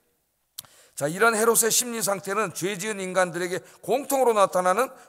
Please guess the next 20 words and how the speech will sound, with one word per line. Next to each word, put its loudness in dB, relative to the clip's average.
죄책감과 2
두려움이라고 -4
그렇게 -18
할 -12
수가 -4
있겠습니다. -2
하나님 6
모르는 0
사람들의 0
삶이 -4
이와 -2
같음을 -6
성경 -8
우리에게 -6
계속 -12
보여줘요. -16
사람들은 2
마귀에게 6
노예가 6
돼가지고 -2